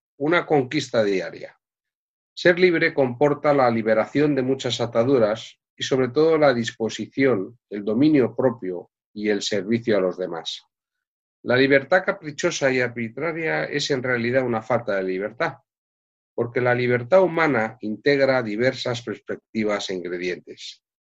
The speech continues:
Es ante todo capacitación básica del ser humano para su realización como persona. La libertad humana es también histórica,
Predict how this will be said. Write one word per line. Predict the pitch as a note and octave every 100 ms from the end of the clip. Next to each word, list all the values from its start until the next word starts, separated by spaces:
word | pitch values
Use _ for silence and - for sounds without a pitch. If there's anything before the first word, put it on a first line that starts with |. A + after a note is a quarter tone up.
| _ _ - -
Es | B2+
ante | C#3+ C3 B2 A#2
todo | E3+ F3+ F#3+ G#3 - _
capacitación | A2 - A2+ A2 A2 G2+ - C#3+ C3+ A#2
básica | D#3 D#3 E3+ D#3+ C#3
del | A#2+
ser | A#2 D3+
humano | D3 D3+ D#3 D3+
para | C#3+ C3
su | - A2+
realización | G#2 G2+ G2+ A2 - B2+ A#2+
como | G#2+ G2
persona. | F#2+ - G2 D2+ - _ _ _ _ _ _ _ _
La | - G2+
libertad | G2+ G2+ - C3+
humana | C3 C3+ C3 A#2+
es | C3 B2+
también | A2 A2 C3 C3 B2 -
histórica, | G#2+ - C3 F#2 F#2 -